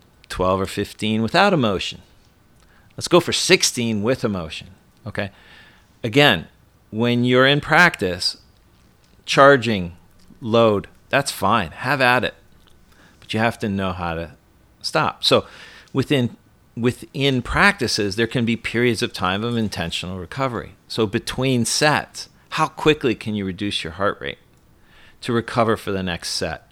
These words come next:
Or you're gonna wrestle seven matches in a, in a practice, or five matches in a practice. Recover in between. So you'll be better for that fourth and fifth match.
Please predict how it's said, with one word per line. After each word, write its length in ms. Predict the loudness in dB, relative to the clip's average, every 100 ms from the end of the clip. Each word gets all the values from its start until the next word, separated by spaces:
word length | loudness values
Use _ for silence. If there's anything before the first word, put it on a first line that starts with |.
| -2
Or 260 | 2 2 -2 -20 -4
you're 120 | 0
gonna 200 | 4 4
wrestle 340 | 4 4 2 0
seven 380 | 2 2 2 -2
matches 460 | -2 -2 -6 -8
in 80 | -10
a, 120 | -10 -16 _
in 140 | -10 -10
a 40 |
practice, 720 | -4 -4 -4 -8 -20 -20 -18
or 120 | -18 -8
five 320 | -2 -2 -2
matches 400 | -8 -8 -12 -14
in 80 | -14
a 60 |
practice. 400 | -12 -12 -14 -20 _ _ _ _ _ _ _ _ _ _ -4
Recover 540 | -2 -2 0 2 2
in 100 | 0
between. 560 | -2 -4 -6 -6 -8 -10 _ _ _ _ _ _ _ _
So 200 | -14 -6
you'll 180 | -4 -2
be 140 | -2
better 460 | 0 4 4 4 2
for 160 | 0 0
that 200 | 0 0
fourth 380 | -4 -2 -2
and 120 | -6 -8
fifth 280 | -8 -8 -8
match. 520 | -10 -10 -14 -18